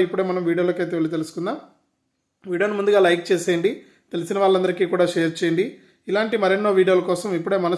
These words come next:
ఛానల్ని సబ్స్క్రైబ్ చేసుకుని పక్కనే వచ్చే గంట పైన నొక్కి మళ్ళీ వచ్చే ఆల్ అనే గంట పైన నొక్కి ప్రతి వీడియోను కూడా మీరు అందరికంటే ముందుగానే మీ ఫోన్లోనే నోటిఫికేషన్ లేదా మెసేజ్ రూపంలో అయితే తెలుసుకుంటారు.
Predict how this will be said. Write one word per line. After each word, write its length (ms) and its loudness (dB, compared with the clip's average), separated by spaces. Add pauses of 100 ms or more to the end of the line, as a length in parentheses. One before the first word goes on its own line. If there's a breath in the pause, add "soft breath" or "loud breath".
ఛానల్ని 280 0
సబ్స్క్రైబ్ 400 -6
చేసుకుని 320 -8 (440 soft breath)
పక్కనే 320 -2
వచ్చే 220 -2
గంట 200 0
పైన 220 2
నొక్కి 280 -4
మళ్ళీ 200 0
వచ్చే 240 -4
ఆల్ 140 0
అనే 160 -2
గంట 200 -6
పైన 120 -2 (100)
నొక్కి 220 -8 (520 soft breath)
ప్రతి 240 -4
వీడియోను 300 0
కూడా 180 0
మీరు 160 2
అందరికంటే 460 -2
ముందుగానే 320 -2 (100)
మీ 60 -2 (100)
ఫోన్లోనే 340 -2 (400 soft breath)
నోటిఫికేషన్ 580 -4
లేదా 200 2 (100)
మెసేజ్ 320 -4
రూపంలో 280 -4
అయితే 200 -8
తెలుసుకుంటారు. 560 -6